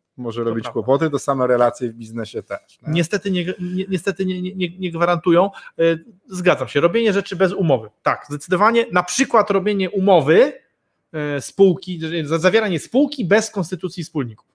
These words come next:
Speaker 1: Tak, o.
Speaker 2: Konstytucji wspólników, e, konstytucja wspólników P L już wkrótce
Speaker 1: Będzie
Speaker 2: narzędzie.
Speaker 1: jako narzędzie, jako
Speaker 2: E,
Speaker 1: portal.
Speaker 2: ostatnie dni, słuchajcie, kiedy można kupić, e, kiedy można kupić pakiet narzędzi, e, kiedy można kupić pakiet narzędzi takich, które można sobie używać,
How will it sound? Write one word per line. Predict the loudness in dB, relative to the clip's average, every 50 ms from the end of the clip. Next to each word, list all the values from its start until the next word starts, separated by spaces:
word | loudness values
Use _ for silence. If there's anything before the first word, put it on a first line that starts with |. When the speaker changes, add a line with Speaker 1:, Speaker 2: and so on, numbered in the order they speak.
| _ _ 0
Speaker 1:
Tak, | 0 2 2 0 -2 -4 0
o. | 0 0 0 0 -2
Speaker 2:
Konstytucji | -4 -4 -2 -4 -8 -8 -10 -10 -10 -10
wspólników, | -8 -4 -2 -2 -2 -2 0 0 0 0 0 -4 _ _ _ _ _
e, | 0 2 4 4 2 2
konstytucja | 2 2 2 2 2 0 0 0 0 0 2 0
wspólników | 0 0 -2 -4 -2 0 0 -2 -2 0 -2 -2 -2 -4 -16 _ _ _ _ 2
P | 2 4
L | 6 6 6 8 6 6 2 -2 -6 _ _ _ -2
już | 2 2 2 0
wkrótce | -2 -8 -4 -2 -2 -2 -2 -4 -8 -2 0 2 2
Speaker 1:
Będzie | 2 -2 -4 _ _ _ -6
Speaker 2:
narzędzie. | 0 2 2 4 6 6 6 6 4 4 4
Speaker 1:
jako | 4 4 4 2 2
narzędzie, | 2 2 2 2 0 0 0 0
jako | -2 -2 -2 -2
Speaker 2:
E, | 0
Speaker 1:
portal. | 0 0 2 2
Speaker 2:
ostatnie | 0 0 0 2 2 2 2 0 -2 -4 -4
dni, | -4 -4 -6 -6
słuchajcie, | -4 -2 -2 -2 -2 -2 -6
kiedy | -10 -8 -6 -4 -4
można | -2 -2 -2 -2 -2
kupić, | -4 -2 -2 -4 -4 -4 -6 -10 -8 -8 -10 -10 -6 -4 -4 -2 -4 -4
e, |
kiedy | -4 -6 -6 -6 -4
można | -4 -4 -2 -4 -4
kupić | -2 -4 -6 -6 -6 -14 -6
pakiet | _ 0 0 0 2 0 -2 -2 -2 -6
narzędzi, | -6 -4 -2 -2 -2 -2 -2 -6 -8 -8 -8 -6 -6 -8 -8 -10
e, | -12 -12 -8
kiedy | -8 -6 -4
można | -4 -4 -6 -6
kupić | -10 -10 -14 -14 -8
pakiet | -4 -4 -4 -4 -6 -10 -8
narzędzi | -6 -6 -4 -2 -4 -4 -6 -6
takich, | -4 -4 -4 -4 -6 -14 -12
które | -10 -8
można | -8 -6 -4 -4 -4 -4
sobie | -4 -4 -6 -4
używać, | -4 -4 -2 -2 0 0 0 0 -2 -2 -10 -12